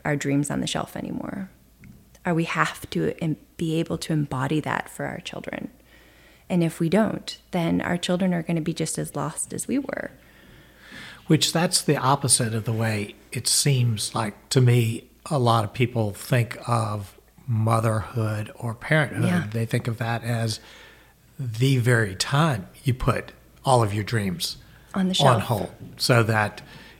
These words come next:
Speaker 2: you know, you, you just basically take a, a big twenty-year <laughs> pause.
Speaker 1: Yeah.
Speaker 2: And that's so hard for so many people. So you actually went the exact opposite direction.
Speaker 1: Mm-hmm. That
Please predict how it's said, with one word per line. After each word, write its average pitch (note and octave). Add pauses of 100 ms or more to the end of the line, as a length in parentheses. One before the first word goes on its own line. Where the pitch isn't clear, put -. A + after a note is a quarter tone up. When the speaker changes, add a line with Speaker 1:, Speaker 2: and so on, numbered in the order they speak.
(340)
Speaker 2:
you B2
know, F#2 (180)
you, A#2
you A2+
just A#2+
basically A#2
take B2
a, A2 (800)
a C#3
big A#2 (200)
twenty-year A#2
<laughs> -
pause. C#3
Speaker 1:
Yeah. A#3 (440)
Speaker 2:
And A#2+ (540)
that's A#2+
so B2+
hard E3+
for A#2+
so -
many G#2+
people. D#3+
So A2
you A2+
actually A2+
went A2+ (360)
the B2+
exact G#2 (160)
opposite C#3 (200)
direction. - (160)
Speaker 1:
Mm-hmm. G#3+
That F#3+